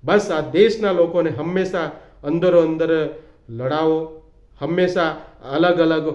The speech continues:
ઊંચા ઊંચા સપનાઓ બતાવો કે આપણે બધા સરખા છે. અરે ગુજરાતમાં ક્યારેક તમે આદિવાસીઓને તમે જ્યારે સમાન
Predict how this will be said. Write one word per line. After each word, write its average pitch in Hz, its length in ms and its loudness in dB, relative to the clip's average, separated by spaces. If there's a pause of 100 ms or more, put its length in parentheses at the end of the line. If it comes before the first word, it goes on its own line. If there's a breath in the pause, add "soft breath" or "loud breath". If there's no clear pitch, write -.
(220)
ઊંચા 156 240 -2
ઊંચા 160 300 0
સપનાઓ 170 500 0
બતાવો 151 640 -2 (800)
કે 185 60 0
આપણે 165 280 0
બધા 151 280 -2
સરખા 151 400 -4
છે. 131 160 -8 (920)
અરે 180 140 0
ગુજરાતમાં 170 600 0
ક્યારેક 180 480 0
તમે 208 340 0 (300 loud breath)
આદિવાસીઓને 202 840 2
તમે 202 240 0
જ્યારે 196 460 -2 (180)
સમાન 180 460 2